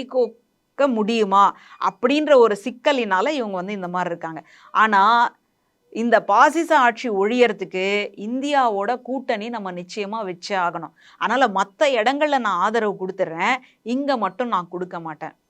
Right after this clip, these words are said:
இதுல இன்னொரு ராஜதந்திரம் இருக்கு. பெண்களுக்கெல்லாம் அரசியல் தெரியாது, அரசியல் வராது அப்படின்னு சொல்றாங்க.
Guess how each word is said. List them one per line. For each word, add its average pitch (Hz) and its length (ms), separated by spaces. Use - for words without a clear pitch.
இதுல 190 300
இன்னொரு 220 540
ராஜதந்திரம் 175 680
இருக்கு. 165 220
பெண்களுக்கெல்லாம் 220 640
அரசியல் 226 540
தெரியாது, 180 600
அரசியல் 214 540
வராது 185 580
அப்படின்னு 175 340
சொல்றாங்க. 165 380